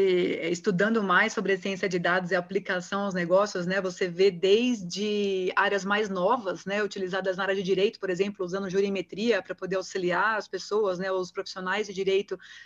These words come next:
a tomar decisões usando dados, né? Até ao negócio de varejo, como o que eu trabalho hoje, por exemplo. Eu já passei por empresas também,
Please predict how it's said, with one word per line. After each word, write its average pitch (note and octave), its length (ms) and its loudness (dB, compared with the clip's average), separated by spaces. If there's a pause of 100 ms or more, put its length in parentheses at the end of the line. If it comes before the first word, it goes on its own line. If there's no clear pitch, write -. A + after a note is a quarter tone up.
a F#3 100 0
tomar G3 260 0
decisões G3+ 600 -2
usando F#3+ 440 0
dados, F3+ 640 -2 (260)
né? B3 160 -4 (140)
Até A#3+ 440 2
ao B3+ 180 2
negócio G#3+ 380 0
de G#3 100 -4
varejo, G3 440 0
como F#3 460 -4
o F3+ 60 -4
que F#3 80 -8
eu F3+ 60 -8
trabalho F3+ 380 -4
hoje, F3 200 -4
por F3 80 -8
exemplo. E3+ 320 -6
Eu D#3+ 40 -12
já F3 80 -8
passei A3 380 -2
por G3+ 200 -4
empresas G3 380 -2
também, G3 460 -4